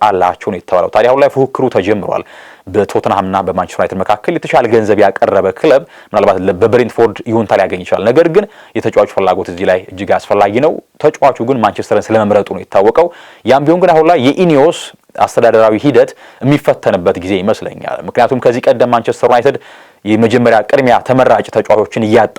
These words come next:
ነው፣ ሁለተኛ ምርጫዎቹን እያስፈረመ። ከዚያም ባለፈ እነዚያ ሁለተኛ ምርጫ ተጫዋቾች ደግሞ ሳይሳካላቸው በተለይ ከሳሌክስ ፈርጉሰን ኢራ በኋላ ያሉት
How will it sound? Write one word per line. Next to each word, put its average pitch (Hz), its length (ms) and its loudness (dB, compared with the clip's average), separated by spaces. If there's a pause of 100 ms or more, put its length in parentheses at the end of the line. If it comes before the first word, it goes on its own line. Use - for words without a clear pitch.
ነው፣ 92 140 -6 (320)
ሁለተኛ 104 480 -4
ምርጫዎቹን 101 540 -2
እያስፈረመ። 101 540 0 (420)
ከዚያም 95 320 -2
ባለፈ 92 280 2 (120)
እነዚያ 107 300 0
ሁለተኛ 107 340 0
ምርጫ 104 240 -2
ተጫዋቾች 104 340 -2
ደግሞ 113 220 2
ሳይሳካላቸው 101 840 -2
በተለይ 104 300 0 (200)
ከሳሌክስ 104 400 -4
ፈርጉሰን 104 420 -2
ኢራ 120 240 2
በኋላ 101 260 2
ያሉት 104 280 2